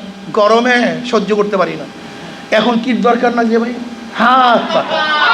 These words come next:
জোরে বলেন কি দরকার? কারেন্ট ফেল করে, হাত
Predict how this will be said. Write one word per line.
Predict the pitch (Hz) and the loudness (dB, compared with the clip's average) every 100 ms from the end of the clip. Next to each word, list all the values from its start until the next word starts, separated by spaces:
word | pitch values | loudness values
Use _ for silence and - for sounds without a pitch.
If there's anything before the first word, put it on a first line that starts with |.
| 302 - 269 | 4 2 2
জোরে | 285 285 285 | 4 6 6
বলেন | 277 269 | 4 2
কি | 277 | 2
দরকার? | 269 262 240 262 - - - - - - - - - - - - - - | 2 2 2 2 2 2 2 4 4 4 4 4 6 6 4 4 2 4
কারেন্ট | 277 294 320 330 | 4 6 6 4
ফেল | 320 311 | 2 2
করে, | 311 277 277 | 2 2 4
হাত | 277 | 2